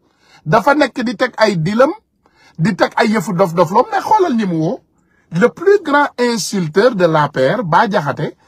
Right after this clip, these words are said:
dafa daan protéger procureur bi. Yéen fàtte ngeen ne procureur bi bu daan def ñaawteef, bu daan jàpp suñu jeunes yi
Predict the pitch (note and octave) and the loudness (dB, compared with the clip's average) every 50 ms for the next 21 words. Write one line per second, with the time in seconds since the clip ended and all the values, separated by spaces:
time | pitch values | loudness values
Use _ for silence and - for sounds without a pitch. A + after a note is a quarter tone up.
0 | _ _ _ _ _ - C#3 F#3+ G3+ B3+ B3+ D#4 D#4 D4+ B3+ - - D4 B3 C4+ | _ _ _ _ _ -6 -4 -4 -2 -2 0 0 0 -2 -2 -2 -4 -2 -2 -2
1 | C4 A#3+ C4 B3+ - B3+ B3 G#3+ A#3+ B3+ A#3+ A#3 A3+ A3 G#3 C#4 C4+ B3+ B3+ B3+ | -2 -2 -2 -2 0 0 0 0 0 -2 0 0 0 0 0 0 0 0 0 0
2 | A#3 - - D#4 - C#4+ C4 B3 B3+ A#3+ A3 A3+ F#3+ A#3+ C4 B3+ A#3 B3+ A#3+ A#3 | 0 0 0 0 0 -2 -2 0 0 0 0 0 -2 -2 -2 -2 -2 0 0 0
3 | A3 F#3+ F#3+ F#3 F3+ A#3 C#4 C4 C4+ B3 A#3+ G3 G3 G#3+ G#3+ F#3 E3 D3+ D3 D#3 | 0 0 -2 -4 -2 0 0 2 2 0 -2 -4 -4 -2 0 0 0 0 -2 -6
4 | C3+ - - _ _ _ _ _ _ - - - - - D#3+ A#3+ - D4+ D4+ C#4 | -10 -12 -14 _ _ _ _ _ _ -20 -20 -14 -6 -2 0 2 4 4 4 2
5 | A#3+ C4+ C4 - - B3 A3+ - B3 G3+ G3+ F#3 D#3 C#3 E3 D#3 C#3 A2+ F#2 F#2+ | 2 2 2 2 0 -4 -4 -2 0 0 2 0 2 2 2 0 0 -2 -10 -14